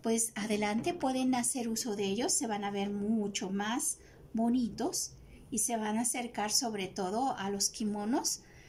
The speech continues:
que, pues, se usan, este, tradicionalmente, ¿no?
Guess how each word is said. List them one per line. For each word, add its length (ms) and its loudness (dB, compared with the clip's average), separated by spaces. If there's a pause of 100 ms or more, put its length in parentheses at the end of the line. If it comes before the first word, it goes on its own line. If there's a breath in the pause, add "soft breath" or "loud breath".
(240 loud breath)
que, 420 2
pues, 220 0
se 320 0
usan, 560 2
este, 800 -2
tradicionalmente, 1000 -2
¿no? 160 -4